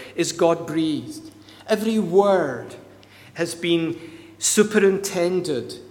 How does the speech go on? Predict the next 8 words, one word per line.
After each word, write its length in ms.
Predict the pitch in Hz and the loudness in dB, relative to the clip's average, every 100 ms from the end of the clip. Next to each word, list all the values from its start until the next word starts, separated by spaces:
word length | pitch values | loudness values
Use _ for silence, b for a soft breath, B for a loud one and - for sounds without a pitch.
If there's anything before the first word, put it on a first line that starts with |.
| B B B | B B B
by 360 | 135 170 170 165 | -2 2 4 2
God 440 | 160 175 170 170 | 2 2 4 2
the 80 | 170 | 0
Holy 320 | - 165 147 | -2 -4 -2
Spirit. 480 | - - 156 160 - | -2 0 0 -2 2
Every 340 | 220 220 208 214 | 2 2 0 0
single 480 | - 208 196 185 | 2 2 4 4
word, 580 | 180 170 165 151 123 - | 4 2 0 -2 -6 -12